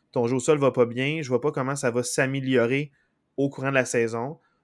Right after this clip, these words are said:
Donc, tant que c'est pas le match après la, la, leur bye, peut-être que ça va lui faire du bien, mais il aurait peut-être dû le bencher trois semaines comme les analystes parlaient, puis qu'il arrive vraiment en santé, puis que là, ils détruisent tout. Là, il va être trop peu, trop tard. Euh,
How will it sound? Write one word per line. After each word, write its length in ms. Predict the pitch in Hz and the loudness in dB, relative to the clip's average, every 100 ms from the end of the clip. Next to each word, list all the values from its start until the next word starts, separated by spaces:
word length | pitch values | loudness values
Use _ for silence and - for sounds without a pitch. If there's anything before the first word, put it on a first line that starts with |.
| _ | _
Donc, 320 | 117 120 120 - | -4 -2 -2 -4
tant 140 | 160 | -4
que 40 | |
c'est 140 | - 127 | -4 -2
pas 80 | 147 | 0
le 140 | 135 | 0
match 200 | 143 - | -2 -2
après 320 | 131 127 147 139 | -4 -4 -2 2
la, 320 | 123 117 120 | 2 2 0
la, 240 | 117 113 - | -2 -4 -8
leur 240 | 123 120 113 | -2 -2 0
bye, 400 | 123 127 139 135 | 0 2 0 -4
peut-être 400 | 120 131 131 127 | -6 -4 -4 -4
que 380 | 127 123 127 123 _ _ _ | -4 -2 -2 -4 _ _ _
ça 100 | - | -4
va 60 | 117 | -2
lui 60 | 123 | 2
faire 140 | 127 | 0
du 140 | 120 | -2
bien, 300 | 117 127 143 | -4 -4 -2
mais 280 | 156 117 113 - _ 123 | -2 -4 -4 -14 _ -4
il 80 | |
aurait 120 | 123 117 | -2 0
peut-être 160 | 139 | -2
dû 100 | 127 | -2
le 60 | 147 | -2
bencher 400 | 131 120 117 143 | 0 0 -2 -4
trois 180 | 135 123 | 0 -2
semaines 240 | 139 139 | -2 -6
comme 200 | 139 127 | -4 -2
les 100 | 120 | -2
analystes 280 | 120 127 - | -2 -4 -2
parlaient, 440 | 120 117 123 139 - _ _ | -2 0 -2 -4 -10 _ _
puis 80 | |
qu'il 100 | - | 0
arrive 200 | 120 127 | 2 2
vraiment 320 | 123 127 127 131 | 0 0 0 -2
en 60 | |
santé, 380 | - 120 107 143 | -2 -4 -4 -6
puis 140 | 143 | -6
que 100 | - | -6
là, 60 | 131 | -4
ils 60 | 120 | -2
détruisent 400 | 120 120 107 - | -4 -6 -10 -6
tout. 220 | 135 151 _ _ - | -6 -8 _ _ -2
Là, 60 | 131 | 0
il 40 | |
va 40 | |
être 80 | 127 | 0
trop 100 | 123 | -2
peu, 140 | 120 139 | -6 -4
trop 200 | 135 123 | -4 0
tard. 420 | 127 127 135 127 | 0 0 -2 -4
Euh, 340 | 117 110 110 | -6 -6 -10